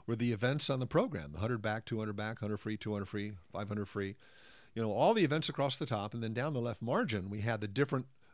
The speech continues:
meets in which I would enter. It would be the Menlo Atherton dual meet. It would be the, the, the conference championships or whatever. And we would e-, enter the best time I did that weekend in that particular box.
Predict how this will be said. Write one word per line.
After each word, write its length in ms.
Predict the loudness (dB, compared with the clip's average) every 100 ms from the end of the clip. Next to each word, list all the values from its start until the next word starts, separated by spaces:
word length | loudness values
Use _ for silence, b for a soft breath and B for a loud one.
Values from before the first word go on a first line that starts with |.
| 0
meets 420 | 6 6 6 0
in 100 | 2
which 180 | 0 0
I 60 | 0
would 120 | 2
enter. 320 | 2 0 -4
It 60 | -6
would 140 | -6
be 140 | -4 -2
the 100 | -2
Menlo 280 | -2 -2
Atherton 400 | -2 -2 -4 -4
dual 220 | -2 -2 0
meet. 220 | -2 -2
It 40 |
would 160 | -2 -2
be 140 | -2
the, 160 | 0 -4 -4
the, 260 | -4 -2
the 160 | -2 -2
conference 360 | 0 -2 -2
championships 680 | -4 -4 -4 -6 -4 -6 -6
or 40 | -4
whatever. 280 | -2 -2 -6 B B B -4
And 340 | 2 4 2 -2
we 180 | 4 6
would 160 | 6 4
e-, 160 | 0 -2 2
enter 400 | 2 6 4 4
the 140 | 2
best 320 | 6 6 6
time 240 | 6 4 4
I 100 | 2
did 280 | 4 4
that 180 | 2 2
weekend 480 | 2 2 0 -2 -2
in 240 | 0 0
that 160 | 0 -2
particular 460 | -2 -4 -2 -2 2
box. 440 | 2 2 -4